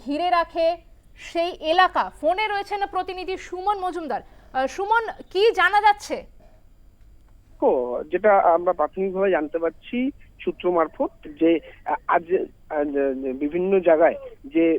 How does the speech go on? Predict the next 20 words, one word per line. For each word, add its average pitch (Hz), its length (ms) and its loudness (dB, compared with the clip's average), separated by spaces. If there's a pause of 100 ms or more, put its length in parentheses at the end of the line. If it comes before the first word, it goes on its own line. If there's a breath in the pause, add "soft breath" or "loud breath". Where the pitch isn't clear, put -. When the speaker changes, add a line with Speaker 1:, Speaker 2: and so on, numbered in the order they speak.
Speaker 2:
আহ, 123 340 -4
রেশন 190 440 -2
বন্টন 175 420 -2
দুর্নীতি 165 440 -4
কাণ্ডে 156 300 -4
ইডি 160 300 -8
যে 156 120 -4
তদন্ত, 147 460 -8
আহ, 131 1300 -4
বিভিন্ন 147 340 -2
জায়গায় 147 240 0
তল্লাশি 135 400 -6
অভিযান 139 420 -6
বা 127 180 -4
জিজ্ঞাসাবাদ 135 640 -10
চালাচ্ছে, 135 260 -10
তার 135 180 -4
মধ্যে 139 240 -6
কল্যাণী 143 520 -4 (340 soft breath)
পাঁচের 208 320 0